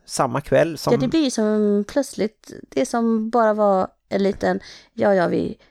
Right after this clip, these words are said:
Speaker 2: slänger i oss en korv. Så blev en lite lyxig
Speaker 1: Mm.
Speaker 2: dejt nästan.
Speaker 1: Fin middag och, eh,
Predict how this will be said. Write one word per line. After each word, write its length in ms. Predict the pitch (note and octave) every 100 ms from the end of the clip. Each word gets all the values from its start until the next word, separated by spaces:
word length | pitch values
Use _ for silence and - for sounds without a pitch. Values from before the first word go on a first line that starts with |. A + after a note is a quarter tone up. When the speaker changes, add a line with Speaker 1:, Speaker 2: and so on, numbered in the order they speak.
| _
Speaker 2:
slänger 400 | - - G3 F#3+
i 180 | F#3 E3
oss 120 | G3
en 140 | - -
korv. 400 | - F#3+ F3 G3 - _ _ _ _ _ -
Så 140 | -
blev 220 | A#3 B3+
en 140 | A3 A3
lite 220 | B3 G#3+
lyxig 680 | A3 C#4 - - G3+ B3 - - -
Speaker 1:
Mm. 260 | A2+ D3+ F#3+ _ _ _ _ _ -
Speaker 2:
dejt 480 | G3+ A3 A#3+ G#4 - -
nästan. 400 | E4 - - -
Speaker 1:
Fin 400 | - - D3+ G#2
middag 320 | G#2+ G2 A2+
och, 280 | B2+ D3 -
eh, 260 | D3+ D3